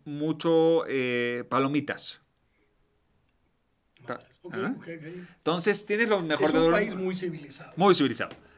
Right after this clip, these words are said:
Speaker 1: Tienes lo mejor de dos mundos porque comes, por un lado, la palomita que es sin sal, o sea,
Speaker 2: Lo
Speaker 1: es
Speaker 2: mejor
Speaker 1: neutra.
Speaker 2: de tres mundos.
Speaker 1: De tres mundos. Lo neutro, lo dulce y
Speaker 2: Entonces,
Speaker 1: los
Speaker 2: de cuatro mundos, porque también lo agarras del palo.
Speaker 1: <laughs> Sabía que ibas a llegar por ahí.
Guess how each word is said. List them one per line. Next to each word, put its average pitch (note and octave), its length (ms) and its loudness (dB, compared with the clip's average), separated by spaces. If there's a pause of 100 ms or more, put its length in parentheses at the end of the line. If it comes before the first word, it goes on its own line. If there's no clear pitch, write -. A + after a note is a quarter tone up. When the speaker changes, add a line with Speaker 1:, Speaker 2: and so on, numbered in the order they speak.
Speaker 1:
Tienes G#3 180 8
lo F#3+ 80 4
mejor D3+ 300 2
de D#3+ 80 4
dos D#3 180 0
mundos E3+ 340 -2
porque G2+ 340 -6
comes, F3+ 600 -2 (400)
por C3+ 120 0
un D#3+ 140 0
lado, C3 360 2 (100)
la B2 180 0
palomita D#3+ 480 2
que C#3+ 160 4
es C#3 240 -2
sin C3 260 -6
sal, B2+ 240 2
o C3+ 40 -2
sea, B2 120 2
Speaker 2:
Lo A#2 60 2
Speaker 1:
es - 40 0
Speaker 2:
mejor A#2 160 2
Speaker 1:
neutra. E3 240 6
Speaker 2:
de F#3+ 80 -2
tres F#3+ 180 -6
mundos. - 460 -18 (140)
Speaker 1:
De A#2+ 140 2
tres D3+ 240 6
mundos. G#2 300 -4
Lo A2+ 120 -4
neutro, D#3 560 2 (360)
lo A#2 220 4
dulce E3+ 640 0 (1120)
y B2 100 -6
Speaker 2:
Entonces, A2 60 0
Speaker 1:
los G#2+ 160 -2 (180)
Speaker 2:
de - 100 -20
cuatro E3+ 280 -8
mundos, D#3+ 180 -12
porque D3 160 -16
también D#3+ 200 -12
lo E3+ 80 -8
agarras D3+ 260 -14
del D3+ 140 -18
palo. - 240 -18
Speaker 1:
<laughs> G#3 1080 2
Sabía B2+ 340 0
que C#3 60 0
ibas B2 100 0
a B2+ 40 2
llegar A#2+ 200 2
por A2 140 0
ahí. A#2+ 100 2